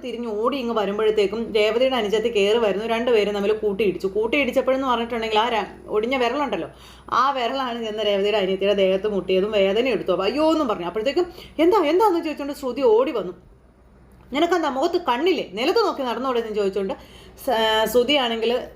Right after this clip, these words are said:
ദേവുവിനോട് ദേഷ്യപ്പെടുമ്പം, "നിങ്ങൾക്കെന്താ, നിങ്ങളുടെ മുഖത്ത് കണ്ണല്ലേ ഉള്ളതെന്ന്?" ചോദിച്ചു. പെട്ടെന്ന് ശ്രുതി വന്നിട്ട്, "എന്താ കാര്യം?" എന്ന് ചോദിച്ചു. "ദേ, ഇവള് വന്ന് എന്നെ ഇടിച്ചു, എൻ്റെ കൈ വേദനിച്ചു" എന്ന് പറഞ്ഞപ്പം, "നിനക്കൊന്ന് നിലത്ത് നോക്കി നടന്നൂടെ?" എന്ന് ചോദിക്കുകയാണ് ശ്രുതി ദേവുവിനോട്. "ഈ നിൽക്കുന്ന ആളുടെ മുഖത്ത് കണ്ണുണ്ടല്ലോ, ഇയാൾക്ക്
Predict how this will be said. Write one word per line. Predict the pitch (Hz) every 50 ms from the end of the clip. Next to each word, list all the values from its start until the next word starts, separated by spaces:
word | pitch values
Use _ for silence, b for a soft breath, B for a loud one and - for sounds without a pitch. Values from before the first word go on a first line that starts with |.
| -
ദേവുവിനോട് | - 226 233 233 247 254 262 262 269 277
ദേഷ്യപ്പെടുമ്പം, | 247 220 214 202 226 262 - 233 214 208 220 214 - B B B B B B B - -
"നിങ്ങൾക്കെന്താ, | 233 269 302 359 381 381 403 349 294 269 254 254
നിങ്ങളുടെ | 254 269 294 330 381
മുഖത്ത് | 349 339 330 330 320
കണ്ണല്ലേ | 320 294 254 240 262 277 277 269
ഉള്ളതെന്ന്?" | 247 220 220 226 226 226 233 233
ചോദിച്ചു. | 208 180 170 - - - - -
പെട്ടെന്ന് | - 226 240 233 294 311 330
ശ്രുതി | 302 285 277 254
വന്നിട്ട്, | 294 285 269 254 254
"എന്താ | 254 269 269 330
കാര്യം?" | - 269 240 226 233 262
എന്ന് | 247 254
ചോദിച്ചു. | 220 190 170 180 185 -
"ദേ, | 262 285 277 277 B B B -
ഇവള് | 311 294 349 359
വന്ന് | 330 294 269 269
എന്നെ | 269 269 269
ഇടിച്ചു, | 247 208 208 208 269
എൻ്റെ | 262 247 262 262
കൈ | - 277 254 269 320
വേദനിച്ചു" | 302 285 247 233 240 240 233 247 262
എന്ന് | 254 262
പറഞ്ഞപ്പം, | 247 226 214 214 226 220 226 214 -
"നിനക്കൊന്ന് | - 277 311 359 370 381 359 349 302
നിലത്ത് | 262 254 - 381 381
നോക്കി | 370 330 - 302
നടന്നൂടെ?" | 262 240 226 226 254 262 240 220
എന്ന് | 214 214 226
ചോദിക്കുകയാണ് | 214 226 202 196 202 226 226 202 196 220
ശ്രുതി | 233 - 233 226 202 240
ദേവുവിനോട്. | 240 226 202 196 208 220 240 233 226 214 190 175 B B B B B B -
"ഈ | 226 254
നിൽക്കുന്ന | 277 294 285 285 320 311 320
ആളുടെ | 302 294 302 302 320
മുഖത്ത് | 311 302 302 311 330 330
കണ്ണുണ്ടല്ലോ, | 339 277 269 285 320 302 277 277 269 262 262 262 B B B B B B
ഇയാൾക്ക് | - 311 302 311 330 330 370